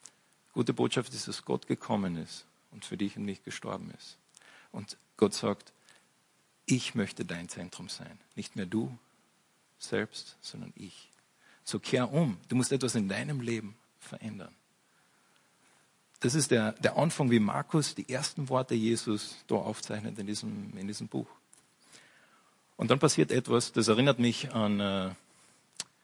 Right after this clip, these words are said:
an den Film von, äh, oder das Buch von Tolkien, an den Hobbit, wenn wir dann die nächsten Verse weiterlesen.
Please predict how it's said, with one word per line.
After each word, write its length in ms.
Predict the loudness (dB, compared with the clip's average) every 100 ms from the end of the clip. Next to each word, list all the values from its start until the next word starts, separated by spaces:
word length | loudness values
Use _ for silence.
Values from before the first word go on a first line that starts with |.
| _ _ _ _ -4
an 140 | 2
den 120 | 2
Film 300 | 4 4 4
von, 380 | 2 0 0 2
äh, 480 | 0 -2 -4 -6 -8 -8
oder 140 | -6
das 120 | -6
Buch 180 | -2 -2
von 180 | -2 -4
Tolkien, 520 | -2 -2 -2 -6 -8 -14
an 120 | -10 -8
den 180 | -4
Hobbit, 340 | -2 -2 -4 -12 _ _ _ _ _ -20 -20 -4
wenn 100 | 0
wir 60 |
dann 260 | 2 2 0
die 80 | 0
nächsten 300 | -2 0 0
Verse 260 | 0 0
weiterlesen. 540 | -2 -2 -2 -4 -4